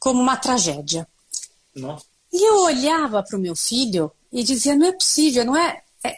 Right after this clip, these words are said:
Speaker 1: essa coisa tão maravilhosa não pode ser tão trágica como eles estão me mostrando." E isso foi que, que eu, na verdade, foi isso que eu agarrei. Eu grudei muito forte nesse meu pensamento pra poder, é,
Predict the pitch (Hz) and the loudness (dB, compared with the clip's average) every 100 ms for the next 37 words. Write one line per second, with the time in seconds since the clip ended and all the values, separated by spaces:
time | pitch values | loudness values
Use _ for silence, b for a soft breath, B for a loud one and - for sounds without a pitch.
0 | - - 277 349 - 311 269 - - 392 | -10 -6 -4 -4 -2 0 0 -2 0 2
1 | 381 285 220 185 202 254 254 269 330 - | 2 2 0 0 0 0 2 0 0 -2
2 | 349 339 277 - _ 359 370 370 269 247 | -4 -2 -4 -6 _ 0 0 0 0 2
3 | 262 262 - 294 277 _ _ _ _ - | 2 -2 -2 -4 -4 _ _ _ _ -4
4 | 269 269 262 240 - 269 262 269 240 - | -2 -2 -2 -2 0 0 0 -2 -6 -8
5 | 240 254 262 - 190 175 175 190 B B | -4 0 0 -2 -4 -4 -6 -10 B B
6 | B B _ 262 339 359 370 - 294 285 | B B _ 2 2 2 0 2 0 0
7 | - 285 269 269 - 196 - 277 277 254 | 2 4 4 0 -8 -12 -2 0 0 0
8 | 269 294 311 294 - 320 330 339 320 320 | -2 0 0 0 0 2 2 2 0 0
9 | 302 320 233 240 262 311 269 349 311 415 | 2 0 -2 0 0 0 0 2 2 0
10 | - - 320 302 294 277 302 277 294 311 | -2 0 2 2 0 -2 -2 0 -2 -2
11 | 285 - 254 247 269 277 302 - 269 262 | -4 -4 -4 -4 -4 -4 -6 -4 -4 -2
12 | 262 233 262 269 b b b b b _ | -2 2 2 0 b b b b b _
13 | 226 220 214 208 202 | -4 -2 0 0 0